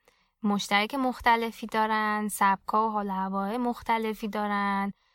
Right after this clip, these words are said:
و حتی ترکیب جمعیتی‌های مختلفی دارن.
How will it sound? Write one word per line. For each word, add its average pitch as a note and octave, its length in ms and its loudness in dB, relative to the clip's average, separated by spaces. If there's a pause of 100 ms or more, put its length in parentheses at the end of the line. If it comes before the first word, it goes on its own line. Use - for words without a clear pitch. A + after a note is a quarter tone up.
(360)
و F#3+ 280 2
حتی G3+ 240 -2
ترکیب G#3 460 2
جمعیتی‌های G3 760 0
مختلفی G3 720 -6
دارن. - 260 -10